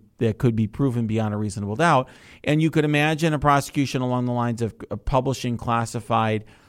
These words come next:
um, information, uh, distributing classified information. Uh, and then, you know, there you'd have to,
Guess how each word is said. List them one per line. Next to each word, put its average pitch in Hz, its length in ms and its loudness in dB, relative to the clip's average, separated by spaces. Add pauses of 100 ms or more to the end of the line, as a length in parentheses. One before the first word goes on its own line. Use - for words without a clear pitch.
(360)
um, 120 300 2
information, 120 800 -2
uh, 135 60 -2
distributing 117 680 -2
classified 113 680 0
information. 110 760 -4 (480)
Uh, 110 460 0
and 123 260 0
then, 120 460 0 (180)
you 123 180 -6
know, 110 80 -2
there 123 380 0
you'd 120 240 -2
have 120 200 0
to, 110 140 -4